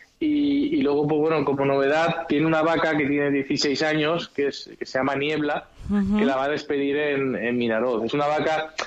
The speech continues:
Speaker 1: que ya no, es muy, es muy, es muy, o sea, es muy famosa, sobre todo en el norte de Castellón y sur de Tarragona, ya no por su pelaje llamativo o
Speaker 2: Ujú.
Speaker 1: saborero, sino también porque es una vaca que ha hecho muchas actuaciones muy buenas.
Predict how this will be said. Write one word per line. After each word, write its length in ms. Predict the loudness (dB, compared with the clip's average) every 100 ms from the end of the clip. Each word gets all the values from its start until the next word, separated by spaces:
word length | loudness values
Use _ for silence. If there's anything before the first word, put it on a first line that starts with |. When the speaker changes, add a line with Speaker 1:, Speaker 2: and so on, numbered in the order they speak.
| -10
Speaker 1:
que 100 | -4
ya 120 | 0 0
no, 140 | 0
es 120 | 0
muy, 200 | 0 2
es 60 | 2
muy, 520 | 2 2 2 2 2
es 100 | 2
muy, 180 | 2 2
o 160 | 2 0
sea, 180 | 0 2
es 200 | 2 2
muy 120 | 2
famosa, 480 | 2 2 2 0 0
sobre 200 | 0 0
todo 180 | 0 0
en 80 | 0
el 220 | 2 2
norte 240 | 0 0
de 120 | 0 0
Castellón 500 | -4 -4 -2 -2 -2
y 80 | -4
sur 240 | -2 0
de 120 | 0
Tarragona, 460 | 0 0 0 -2 -4 -10 -20 -20 -8
ya 180 | -4 -2
no 120 | 0
por 140 | 0
su 140 | 0 0
pelaje 420 | 0 0 0 0
llamativo 560 | 0 0 -2 0 0 0
o 220 | 0 2
Speaker 2:
Ujú. 80 | 2
Speaker 1:
saborero, 500 | 2 2 0 -2 -2
sino 220 | -4 -4
también 400 | -4 -2 -2 -2
porque 580 | -2 -2 -2 -2 -2 -4
es 120 | -2
una 140 | -2
vaca 280 | -2 -2 -2
que 120 | -2
ha 40 | -2
hecho 180 | -2 -2
muchas 460 | -2 -2 -4 -4
actuaciones 560 | -10 -6 -4 -2 -2 0
muy 120 | 0
buenas. 280 | 0 0